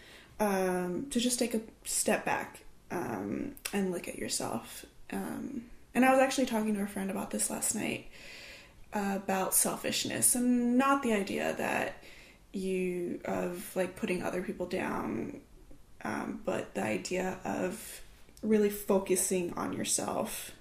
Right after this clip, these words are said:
and taking that time, taking that break to really reflect on how you are doing, how you are feeling.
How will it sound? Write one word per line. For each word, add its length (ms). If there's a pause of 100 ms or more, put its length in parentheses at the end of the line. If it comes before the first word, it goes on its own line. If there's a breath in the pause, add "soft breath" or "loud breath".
(680 loud breath)
and 440
taking 380
that 160
time, 380
taking 300
that 200
break 560
to 180
really 320
reflect 640
on 260
how 280
you 400
are 200
doing, 380
how 160
you 200
are 100
feeling. 480